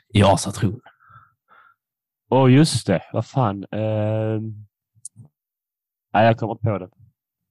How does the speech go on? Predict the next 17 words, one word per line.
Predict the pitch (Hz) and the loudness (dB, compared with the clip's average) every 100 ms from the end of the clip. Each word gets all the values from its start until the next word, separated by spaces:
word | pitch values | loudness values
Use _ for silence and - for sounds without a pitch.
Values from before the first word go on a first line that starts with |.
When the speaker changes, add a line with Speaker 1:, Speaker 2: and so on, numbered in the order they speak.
| _ _ | _ _
Speaker 2:
Jag | 101 | -14
har | |
ingen | 107 104 | -12 -10
aning. | 98 92 110 | -12 -14 -12
Jag | 107 | -8
kommer | 117 | -4
på | 117 | -4
vad | 101 101 | -4 -6
trädet | - 127 90 92 | -6 -6 -6 -8
heter. | 110 - 90 _ _ _ _ _ | -10 -10 -18 _ _ _ _ _
Som | _ 110 107 101 _ _ _ _ _ | _ -18 -18 -20 _ _ _ _ _
Speaker 1:
Vill | 104 | 2
du | 98 | 4
berätta | 104 104 | 6 6
vad | 101 98 | 4 4
trädet | 117 101 101 | 4 4 4
heter? | 104 - | 4 2